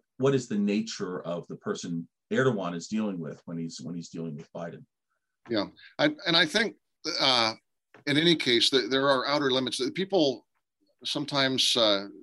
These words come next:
Speaker 2: get a little hyperventilated talking about Turkey because they're like, "Oh my goodness, you know, we, we should kick them out of nato, or that things are, they're turning into something hor-, it's a rogue regime," you know. Look, we're nato allies,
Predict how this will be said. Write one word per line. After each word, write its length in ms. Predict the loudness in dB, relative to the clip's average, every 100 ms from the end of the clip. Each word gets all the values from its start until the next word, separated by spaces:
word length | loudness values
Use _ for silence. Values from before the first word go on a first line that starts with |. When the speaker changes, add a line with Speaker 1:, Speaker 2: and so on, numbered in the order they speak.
| -4
Speaker 2:
get 120 | 0
a 20 |
little 180 | 2 2
hyperventilated 1000 | 2 0 2 2 0 0 2 4 4 2 -4 -20 -20 _ -2
talking 320 | -2 0 -2
about 300 | 2 0 0
Turkey 320 | -4 -2 -4
because 420 | 0 2 2 2
they're 100 | 2
like, 140 | 2 4
"Oh 140 | 4
my 280 | 6 4 2 -8 _
goodness, 380 | -2 0 2 2
you 60 | 2
know, 120 | 0
we, 200 | 2 0
we 200 | 0 -4
should 300 | 0 -2 -2
kick 180 | -10 -6
them 140 | -2
out 120 | 0
of 120 | 0 2
nato, 420 | 4 6 6 6
or 220 | 6 4
that 220 | 2 -2 -6
things 260 | -4 0 2
are, 220 | 2 0 -2
they're 180 | -2 -4 0
turning 280 | 0 2
into 200 | 2 4
something 380 | 4 4 4 2
hor-, 320 | 2 2 2
it's 140 | 2 2
a 80 | 0
rogue 340 | 2 2 2
regime," 240 | 0 -2 -2
you 60 | -2
know. 120 | -2 -6 -16 -18 -20 -20 _ _ _ _ _ -20 -20 -6
Look, 320 | -2 -2 -4 -16 -2
we're 220 | 4 6
nato 300 | 6 6 6
allies, 560 | 6 6 4 2 -4